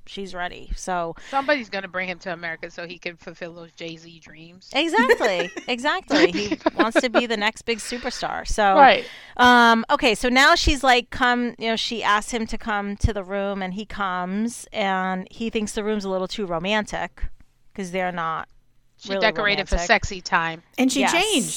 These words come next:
Speaker 3: She put on another Usman t-shirt.
Speaker 1: Yes.
Speaker 3: Yeah.
Speaker 1: There was a
Speaker 3: Just,
Speaker 1: new
Speaker 3: just
Speaker 1: Usman
Speaker 3: saying.
Speaker 1: t-shirt. Yes. And he just thought it was a little too much 'cause they're not even really together yet,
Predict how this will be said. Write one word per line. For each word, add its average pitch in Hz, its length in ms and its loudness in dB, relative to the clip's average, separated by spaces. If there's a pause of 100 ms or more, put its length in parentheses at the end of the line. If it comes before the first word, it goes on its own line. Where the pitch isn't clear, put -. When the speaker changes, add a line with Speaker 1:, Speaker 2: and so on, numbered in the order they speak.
Speaker 3:
She 262 200 -6
put 262 160 -2
on 254 140 2
another 247 360 0
Usman 208 300 -6
t-shirt. 190 500 -16
Speaker 1:
Yes. - 800 -4
Speaker 3:
Yeah. 240 100 0
Speaker 1:
There 240 100 4
was 247 260 2 (300)
a 269 100 10
Speaker 3:
Just, 220 120 8
Speaker 1:
new 240 220 2
Speaker 3:
just - 260 4
Speaker 1:
Usman 214 240 0
Speaker 3:
saying. 208 160 -6
Speaker 1:
t-shirt. 180 380 -4
Yes. - 580 -4 (540)
And 233 400 2
he 240 200 -6
just 226 200 -2
thought 226 160 4
it - 80 -2
was 208 100 -4
a 208 60 -4
little 214 160 -2
too 277 180 2
much 226 480 2
'cause 202 160 -2
they're 190 160 0
not 190 240 -2
even 196 300 -4
really 190 500 -4
together 185 380 -4
yet, 160 360 -4